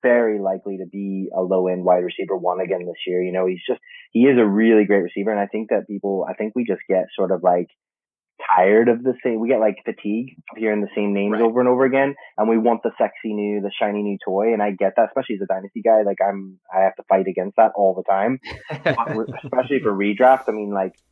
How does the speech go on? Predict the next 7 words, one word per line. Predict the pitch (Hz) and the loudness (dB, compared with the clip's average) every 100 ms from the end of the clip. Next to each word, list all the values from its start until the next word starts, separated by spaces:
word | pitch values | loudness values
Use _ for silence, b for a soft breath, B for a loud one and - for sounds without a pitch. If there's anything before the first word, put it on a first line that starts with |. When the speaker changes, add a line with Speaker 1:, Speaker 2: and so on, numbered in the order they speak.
| _ - | _ -8
Speaker 1:
Julio, | 117 110 104 98 95 90 _ - | -4 0 0 0 -2 -8 _ -6
Thielen, | 117 107 104 101 98 | -2 -2 -4 -8 -8
these | 110 113 | -4 2
guys | 101 95 | 2 2
are | 95 | -4
gonna | 92 - | -6 -8
smash, | 104 95 117 | -6 -4 -4